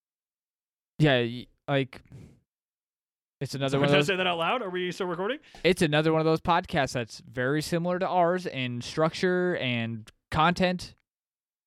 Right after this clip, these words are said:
Speaker 1: And I just,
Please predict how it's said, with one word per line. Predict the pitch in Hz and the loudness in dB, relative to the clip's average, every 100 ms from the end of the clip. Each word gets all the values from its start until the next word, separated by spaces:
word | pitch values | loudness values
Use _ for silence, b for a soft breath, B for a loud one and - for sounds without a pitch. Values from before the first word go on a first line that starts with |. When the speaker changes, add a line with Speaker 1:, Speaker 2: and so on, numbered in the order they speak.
| _ _ _ _ _ _ _ _ _ _ - | _ _ _ _ _ _ _ _ _ _ -10
Speaker 1:
And | 131 127 - _ _ _ - _ | -8 -8 -10 _ _ _ -20 _
I | 127 | -6
just, | 127 135 | -4 -6